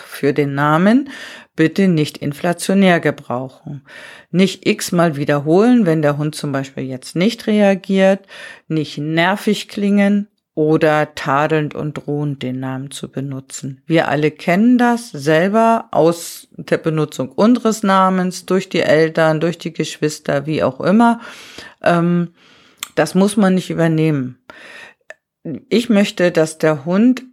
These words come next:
den Namen gerne hört und dass das für ihn bedeutet,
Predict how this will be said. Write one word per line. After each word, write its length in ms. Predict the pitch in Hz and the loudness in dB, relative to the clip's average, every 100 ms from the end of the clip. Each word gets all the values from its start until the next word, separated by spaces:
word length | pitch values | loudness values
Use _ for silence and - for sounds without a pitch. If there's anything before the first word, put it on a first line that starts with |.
| - | -20
den 280 | 160 170 165 | -8 -2 0
Namen 540 | 160 165 175 175 165 - | 2 2 2 -2 -4 -2
gerne 420 | 160 151 147 143 | 0 0 -2 -2
hört 480 | 156 202 339 - _ _ | 2 2 0 -6 _ _
und 160 | 175 180 | -4 -2
dass 160 | 175 | -2
das 140 | - 165 | -4 -6
für 140 | - | -6
ihn 240 | - 165 151 | -6 -4 -4
bedeutet, 880 | 143 151 160 196 208 240 233 - | -2 0 2 2 2 2 2 -4